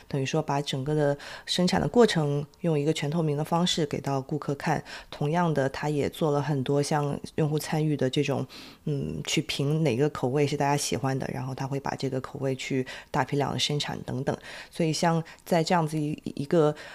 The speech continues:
呃，零售的环境里面，用零售的方式作为产品研发和产品创新的方法，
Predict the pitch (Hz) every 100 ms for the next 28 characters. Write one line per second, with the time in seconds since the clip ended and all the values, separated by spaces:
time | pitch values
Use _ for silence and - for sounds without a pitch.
0 | - - 135 139 151 160 294 247 165 147
1 | 135 180 160 - - 76 - - - -
2 | - 170 156 147 143 - - 147 160 226
3 | 170 143 175 196 - 175 127 - - -
4 | - 160 139 139 147 156 - - 147 160
5 | - 135 127 143 160 160 160 143 143 151
6 | - 147 160 135 - 180 156 208 196 -
7 | 214 226 160 135